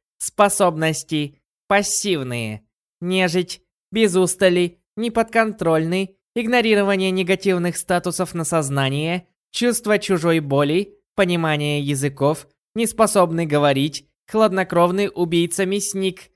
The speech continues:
Владение топором первого уровня. Владение луком первого уровня.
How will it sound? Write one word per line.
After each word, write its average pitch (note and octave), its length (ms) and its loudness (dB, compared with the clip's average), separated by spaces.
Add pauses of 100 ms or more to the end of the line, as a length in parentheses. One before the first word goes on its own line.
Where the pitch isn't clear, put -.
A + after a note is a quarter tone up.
(380)
Владение E3+ 640 2
топором E3+ 520 0
первого F#3 540 0
уровня. F3 640 -2 (200)
Владение E3 540 4
луком F3+ 400 0
первого E3+ 460 0
уровня. C3+ 640 -2